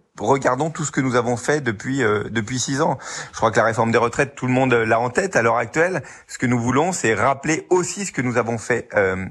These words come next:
avant et surtout ce que nous allons porter plus tard. Je pense en, en, en particulier à une mesure, euh, très forte, c'est qu'en deux mille trente-cinq, il n'y aura plus une voiture neuve qui sera vendue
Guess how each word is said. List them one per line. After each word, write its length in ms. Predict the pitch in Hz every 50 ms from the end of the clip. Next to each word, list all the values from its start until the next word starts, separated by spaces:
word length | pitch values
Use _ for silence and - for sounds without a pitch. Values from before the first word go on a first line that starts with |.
| - - -
avant 380 | 131 131 120 131 156 185 220 - - - - - -
et 120 | 120 113
surtout 280 | - - 127 117 233 -
ce 80 | -
que 80 | - 143
nous 140 | 127 123 117
allons 180 | 117 120 120
porter 300 | 120 139 - - - 170
plus 180 | 151 - 147 135
tard. 180 | - 127 117
Je 60 | 107 -
pense 300 | - 120 110 107 - -
en, 180 | 104 104 92 - - - - - -
en, 100 | 101 107
en 600 | - - - - 107 101 98 98 104 101 104 104 101
particulier 500 | - 110 - - - 113 - 117 120 123
à 40 |
une 120 | 120 110 107
mesure, 320 | 107 110 107 120 120 107
euh, 300 | 98 92 87 92 87 90 - - - - -
très 160 | - - 127 120
forte, 220 | - 214 233 214
c'est 140 | - - 104
qu'en 140 | - 104 107
deux 100 | 104 110
mille 140 | 120 120
trente-cinq, 460 | - - 113 110 107 - 165 180 175 -
il 40 |
n'y 0 |
aura 140 | - 101 95
plus 120 | - 143 135
une 60 | 123
voiture 340 | 123 120 110 - 107 104 104
neuve 240 | 113 131 156 165
qui 100 | - -
sera 160 | - - 107 104
vendue 400 | 98 101 107 104 117 143 175